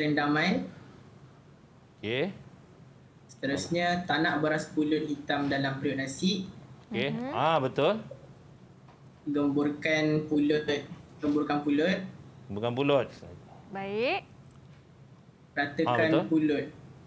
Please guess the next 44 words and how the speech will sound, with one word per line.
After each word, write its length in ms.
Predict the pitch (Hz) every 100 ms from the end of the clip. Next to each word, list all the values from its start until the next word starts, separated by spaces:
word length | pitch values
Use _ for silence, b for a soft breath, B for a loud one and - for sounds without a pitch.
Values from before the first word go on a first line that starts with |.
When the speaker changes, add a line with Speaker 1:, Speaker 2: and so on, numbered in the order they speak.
| - -
Speaker 1:
Seterusnya, 560 | - 151 147 170 170 165
ratakan 320 | 156 151 151 143
pulut. 320 | 139 139 - - - - - -
Speaker 2:
Okey, 220 | 98 98
kita 60 | 123
tengok. 160 | 143
Speaker 1:
Dan 200 | 127 131 127 131
at-, 300 | 135 - - - - - - -
Speaker 2:
Oh, 160 | 135
dia 80 | 143
kata 160 | 147 156
Speaker 1:
Okey. 80 | 151
Speaker 2:
ratakan 320 | - 139 127
pulut. 380 | 139 143 175 180 -
Okey, 240 | 131 110 - 104
ah, 240 | 107 110
kemudian 240 | 117 117
alas, 160 | 117 -
di 80 | 104
atas 220 | 107 113
alas 160 | 110 110 113
meja 240 | 117 131
lah. 120 | 156 -
Speaker 3:
Ah, 80 | -
ah. 240 | - 262 277
Speaker 2:
Okey, 120 | 269 -
betul. 300 | 143 196 139 104
Ada 180 | 170 214
jawapan 280 | 170 156 147 127
dia. 120 | 98 B B -
Kita 160 | 156 220 240
dekat 120 | 220
sini 120 | 208 220
kita 160 | 214 208
tengok, 280 | 226 214 - -
ah, 480 | 180 185 180 175 170
dia, 200 | 190 202 202 196 185 151
kita 240 | 175 175
nakkan 400 | 190 165 160 185
dia 160 | 180 175
punya 480 | 180 180 170 165 - -
kunci 360 | 208 226 226 180
kata 160 | 160 160
dia. 220 | 135 90